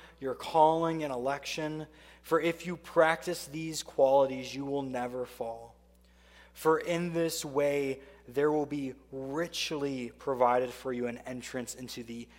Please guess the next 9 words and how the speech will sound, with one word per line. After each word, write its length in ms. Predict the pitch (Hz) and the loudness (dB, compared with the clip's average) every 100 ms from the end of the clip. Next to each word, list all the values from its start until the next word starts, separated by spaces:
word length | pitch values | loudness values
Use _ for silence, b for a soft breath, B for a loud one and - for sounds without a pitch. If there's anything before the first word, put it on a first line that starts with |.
| B | B
eternal 800 | 131 127 - - 131 131 127 123 - - | -16 -14 -10 -4 -4 -2 -4 -6 -12 -20
kingdom 500 | - 117 117 113 113 113 | -16 -12 -8 -6 -8 -10
of 140 | 113 | -10
our 220 | 113 113 | -6 -6
Lord 540 | 113 113 113 117 117 113 b b b b 127 | -8 -8 -4 -4 -4 -8 b b b b -14
and 120 | 113 | -12
Savior, 520 | - 117 117 113 110 | -8 -6 -6 -8 -12
Jesus 420 | 107 113 107 107 | -12 -14 -14 -16
Christ. 560 | - - 117 - - | -16 -16 -16 -16 -18